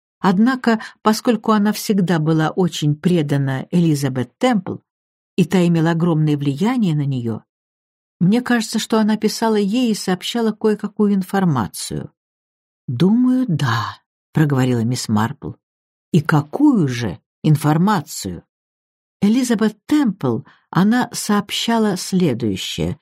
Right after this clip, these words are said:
сказала мисс Марпл, что она намеревается выйти за Майкла Реффила. Мисс Темпл знала это и сама сказала мне об этом. Сказала так: Я знала девушку по имени Верити, собиравшуюся выйти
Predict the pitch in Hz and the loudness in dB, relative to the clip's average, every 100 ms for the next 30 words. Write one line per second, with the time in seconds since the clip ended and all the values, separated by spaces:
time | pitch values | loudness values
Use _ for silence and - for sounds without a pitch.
0 | - - 156 151 139 135 - 127 78 - | -12 -2 2 2 0 -2 -4 -2 -4 -6
1 | - 123 _ _ _ _ _ - - 208 | -14 -16 _ _ _ _ _ -8 0 2
2 | 220 277 254 233 220 220 233 220 - 214 | 2 2 2 2 2 2 0 -2 -2 -4
3 | 202 - 160 196 208 214 185 170 170 180 | -4 -4 2 2 2 0 2 2 2 0
4 | 185 185 180 - 131 131 113 - - 92 | 0 -2 -4 -6 -2 0 -2 -6 -6 -2
5 | 85 143 - _ _ - 170 156 - 196 | -2 -4 -12 _ _ 2 2 2 2 2
6 | 214 226 202 175 120 104 104 - - 147 | 2 0 0 0 0 -4 -8 -10 -12 -14
7 | - _ _ _ 170 - 165 156 185 - | -14 _ _ _ 0 2 2 2 0 0
8 | 240 208 160 147 151 156 156 156 151 151 | -2 0 0 2 2 0 0 -2 -4 -4
9 | 151 147 _ _ - - 196 180 214 240 | -6 -6 _ _ -16 -4 0 2 0 -2
10 | - 135 - - _ _ _ _ _ 185 | -2 -2 -2 -10 _ _ _ _ _ 0
11 | 247 202 233 233 226 269 302 190 - 156 | 2 2 0 2 0 0 0 -2 -2 -2
12 | 180 190 202 208 226 277 180 135 - 113 | 0 0 0 0 -2 -2 -2 -4 -6 -6
13 | 127 _ - 190 180 190 180 - 175 - | -6 _ -2 2 2 2 0 0 -2 0
14 | 175 175 165 175 | 0 0 0 -2